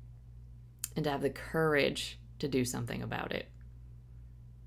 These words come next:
I hope this message is giving you different perspective about your emotions so you can get honest about what's going on in your heart. When we're just dealing with thoughts,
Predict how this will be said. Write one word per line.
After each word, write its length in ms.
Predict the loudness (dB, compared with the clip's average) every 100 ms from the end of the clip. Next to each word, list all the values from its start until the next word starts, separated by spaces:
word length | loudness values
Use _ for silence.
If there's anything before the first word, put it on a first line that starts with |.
| -14 -14 -14 -14 -14 -14 -14 -14 -16 -16 -14 -14 -14 0
I 100 | 2
hope 280 | 8 8 12
this 240 | 10 10
message 500 | 6 6 6 6 6
is 120 | 4
giving 280 | 6 6 6
you 120 | 4
different 380 | 4 4 2 0
perspective 680 | 0 2 4 4 4 4 2
about 260 | 0 2 2
your 140 | 2
emotions 720 | 2 2 0 0 0 0 -2 -4 -14 -16 -16 -16 -16 -16 -14 -4
so 140 | 0
you 80 | 2
can 120 | 6
get 160 | 6 6
honest 360 | 4 4 2
about 220 | 6 6 6
what's 180 | 2
going 260 | 2 0 2
on 100 | 2
in 100 | 2
your 100 | 0
heart. 420 | 4 6 6 2 -6 -14 -14 -16 -14 -14 -14 -14 -14 -14 -14 -14 -14 -16 -14 0
When 120 | 8
we're 120 | 8
just 220 | 8 4
dealing 260 | 6 6 8
with 140 | 6
thoughts, 680 | 4 6 8 8 6 2 0